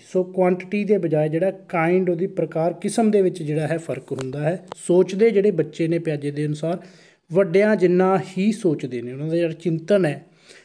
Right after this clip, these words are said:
ਥਿੰਕਿੰਗ ਹੈ, ਉਹ ਵੱਡਿਆਂ ਦੇ ਬਰਾਬਰ ਹੀ ਹੈ, ਵਿੱਚ ਸੋਚਦੇ ਉਨਾ ਹੀ ਨੇ, ਸਿਰਫ ਉਹਦੇ ਜਿਹੜਾ ਹੈ, ਅਹ,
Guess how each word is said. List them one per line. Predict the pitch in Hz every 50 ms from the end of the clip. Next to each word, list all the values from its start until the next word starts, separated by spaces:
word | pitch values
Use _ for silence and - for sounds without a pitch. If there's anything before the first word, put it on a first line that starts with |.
| _ _ -
ਥਿੰਕਿੰਗ | - 220 214 214 208 214 247 240 226 202
ਹੈ, | 208 214
ਉਹ | 208 - 220 220
ਵੱਡਿਆਂ | 208 233 196 180 196 196 196
ਦੇ | 196
ਬਰਾਬਰ | 175 165 156 147 127 123 131 131
ਹੀ | 127 135
ਹੈ, | 135
ਵਿੱਚ | 147 151 151 - 190 - -
ਸੋਚਦੇ | - - - 196 208 202 196 190 240 247
ਉਨਾ | 220 226 220 208 208 220 226
ਹੀ | 240 233 196
ਨੇ, | 170 170 185 202 - - - - - _ - _ _ _
ਸਿਰਫ | - - 233 254 277 269 -
ਉਹਦੇ | 254 226 - - 202 202 214 240
ਜਿਹੜਾ | 226 180 170 160 180 175 202 202
ਹੈ, | 160 180 180 190 214 196 - - _ _ _ _ _ _ _ _ _ _ _ _ _ _ _ _ _ _ _ _ _ _ _ _ _ - -
ਅਹ, | 175 165 165 165 165